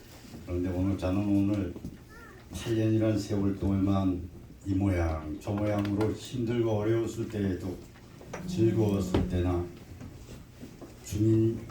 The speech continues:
주님만을 사랑하는 한 마음으로 여기까지 이끌어오신 홍 목사님과 우리 모든 성도님들께 감사를 드리면서 권명과 함께 축하의 말씀을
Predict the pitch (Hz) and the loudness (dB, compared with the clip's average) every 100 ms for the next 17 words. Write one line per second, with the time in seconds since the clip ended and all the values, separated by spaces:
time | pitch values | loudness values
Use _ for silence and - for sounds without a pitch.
0 | - - 110 120 120 123 120 120 117 123 | -8 -4 -2 0 2 2 2 0 -4 -2
1 | 117 110 113 113 104 - 123 117 107 107 | 2 4 4 4 0 -4 -6 -2 0 0
2 | 104 104 104 92 98 95 98 95 98 87 | -2 -2 -2 0 -2 -2 -2 -2 0 -2
3 | - 95 90 85 101 87 82 - - - | -4 -4 -4 -4 -4 -6 -6 -12 -18 -18
4 | - 110 104 98 - 98 85 80 82 101 | -10 -4 0 -2 -2 -2 -2 -2 -2 -2
5 | 98 - - - - - - - - - | -2 -6 -18 -20 -20 -18 -16 -18 -18 -20
6 | - 98 101 101 92 95 95 101 90 - | -14 -4 2 2 2 0 0 0 0 -2
7 | 107 98 98 95 92 87 87 - 104 98 | -2 0 2 2 2 0 -2 -2 -2 0
8 | 92 - - - - - - 92 92 95 | -2 -8 -10 -10 -10 -16 -6 -2 -2 -2
9 | 90 87 90 90 90 82 - 90 - - | -2 -2 -4 -2 -2 -2 -4 -6 -8 -12
10 | 85 - - - - - - - 92 98 | -12 -14 -14 -16 -18 -18 -12 -4 0 2
11 | 98 98 95 95 95 87 90 - 92 90 | 2 2 0 0 0 0 -2 -4 -4 -4
12 | - - - - 104 95 90 82 101 90 | -6 -12 -18 -8 -2 0 -2 -4 -6 -4
13 | 85 | -4